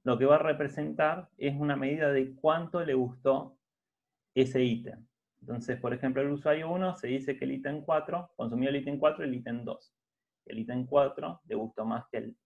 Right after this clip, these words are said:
ítem uno. Y los otros tienen signo de pregunta porque no se sabe.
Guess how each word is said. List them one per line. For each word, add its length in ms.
ítem 220
uno. 120
Y 60
los 200
otros 460
tienen 240
signo 220
de 100
pregunta 280
porque 180
no 80
se 80
sabe. 380